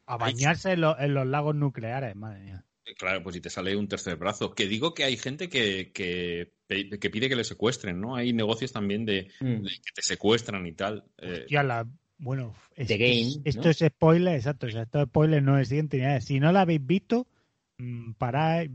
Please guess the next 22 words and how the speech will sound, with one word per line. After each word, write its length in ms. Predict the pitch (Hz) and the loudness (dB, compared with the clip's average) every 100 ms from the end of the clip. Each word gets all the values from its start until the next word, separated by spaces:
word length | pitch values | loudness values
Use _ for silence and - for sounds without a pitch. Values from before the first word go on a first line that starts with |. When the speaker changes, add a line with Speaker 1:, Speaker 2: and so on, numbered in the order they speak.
| 139 | -12
Speaker 1:
va-, 120 | 185 - | -16 -14
vamos 300 | 180 170 139 | -10 -4 -2
a 20 | 131 | 0
poner, 680 | 127 127 127 127 120 117 - 139 135 127 | 0 0 0 0 -2 -4 -8 -12 -14 -8
adelantad 480 | 131 135 135 151 143 | -4 -2 0 -2 -2
treinta 240 | 127 113 | -4 -6
segundos. 300 | 101 95 92 _ _ _ | -10 -12 -16 _ _ _
A, 80 | 120 | -10
a 240 | 131 131 160 | -8 -4 0
lo 60 | |
mejor 280 | 165 170 185 | 0 2 2
justo 280 | - 226 208 | 6 6 8
adelantáis 480 | 208 202 185 214 196 | 8 6 6 2 4
y 60 | 147 | 2
estamos 340 | 160 170 170 | 6 6 6
diciendo 340 | 160 160 156 | 4 -2 0
el 60 | 156 | 0
final, 320 | 160 196 202 - | 0 4 4 2
<laughs> 100 | - | -4
pero 140 | 302 233 - 277 - - 196 | 0 0 4 4 2 -4 -2
Speaker 3:
No, 280 | 95 - 285 | 2 4 4
pero, 240 | - | 2